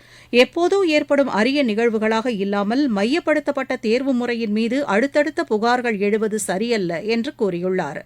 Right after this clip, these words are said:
தொழில்முறை படிப்புகளுக்கு நியாயமான, சமத்துவமான தேர்வு முறையை ஏற்படுத்த வேண்டும் என்றும்,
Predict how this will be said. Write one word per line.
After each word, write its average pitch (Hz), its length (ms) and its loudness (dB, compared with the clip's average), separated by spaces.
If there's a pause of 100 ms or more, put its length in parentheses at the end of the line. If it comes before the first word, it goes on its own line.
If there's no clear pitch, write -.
(380)
தொழில்முறை 247 640 4
படிப்புகளுக்கு 214 600 0
நியாயமான, 226 680 2
சமத்துவமான 240 720 0
தேர்வு 233 320 2
முறையை 220 380 -2
ஏற்படுத்த 226 460 -2
வேண்டும் 185 340 -4
என்றும், 180 420 -4